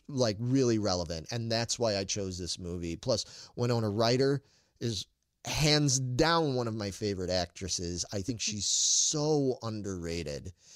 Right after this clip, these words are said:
I think ev-, I, I've liked every single thing I've ever seen her in, you know, and that's, there's not a lot of actresses I can say that about. She's great. Th-, if, if you're a Winona fan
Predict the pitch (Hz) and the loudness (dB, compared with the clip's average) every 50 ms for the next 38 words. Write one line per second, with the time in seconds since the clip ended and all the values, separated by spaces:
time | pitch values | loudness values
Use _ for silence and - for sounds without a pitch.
0 | - - - - 104 120 120 131 120 98 - - - 131 139 151 - - 120 127 | -20 -16 -6 -2 0 0 0 0 -2 -4 -4 -2 0 0 0 -2 -2 -2 0 2
1 | 135 147 139 143 - _ _ - 127 143 175 180 175 156 139 143 143 143 120 - | 2 2 2 0 -2 _ _ 0 2 2 2 2 0 0 2 2 2 2 0 -2
2 | - - _ - 135 143 143 139 143 151 156 139 - - 151 139 135 131 127 - | -10 -6 _ 0 0 0 0 -2 -2 -2 2 2 4 4 2 2 2 0 0 0
3 | - 127 117 110 107 95 101 95 90 98 87 - - 101 95 92 85 92 95 90 | 0 -2 -2 -2 -2 -2 -2 -4 -4 -4 -2 -2 -2 -2 -4 -6 -6 -8 -6 -4
4 | 87 85 78 73 78 85 - _ _ _ _ - 110 110 101 95 87 90 92 98 | -4 -4 -6 -6 -10 -14 -16 _ _ _ _ -10 -6 -4 -4 -2 -2 -2 -2 -4
5 | 104 - - 120 113 107 104 104 110 107 - - - - 107 92 104 117 120 143 | -6 -8 -6 -6 -6 -4 -2 -2 -4 -4 -4 -6 -6 -4 -4 -4 -4 -4 -2 0
6 | 156 156 151 147 139 123 123 123 120 120 113 110 107 104 - - - - 110 95 | 2 2 2 2 2 2 2 2 2 2 2 2 0 0 0 -4 -8 -8 -6 -6
7 | 104 98 - - 92 - - 104 101 101 90 82 78 78 69 80 78 78 76 - | -6 -6 -8 -8 -6 -4 -4 -2 -2 -2 -2 -4 -4 -6 -4 -4 -4 -4 -6 -8
8 | - - - - - - - - - _ _ - - - - 139 131 131 123 113 | -12 -18 -20 -18 -18 -18 -20 -20 -20 _ _ -4 -2 0 2 4 4 4 2 0
9 | - - 110 98 98 98 101 98 - _ _ _ _ _ - 107 107 113 - - | -2 -2 -2 0 0 0 -2 -4 -8 _ _ _ _ _ -12 -10 -8 -8 -6 -4
10 | 107 101 82 - - - 117 90 117 120 110 107 104 101 113 113 127 131 143 147 | -4 -6 -6 -6 -6 -6 -6 -4 -2 -2 0 0 0 0 0 0 0 0 2 2
11 | 147 139 - - 143 139 135 135 135 135 135 | 0 0 -2 -2 0 2 2 2 2 0 -2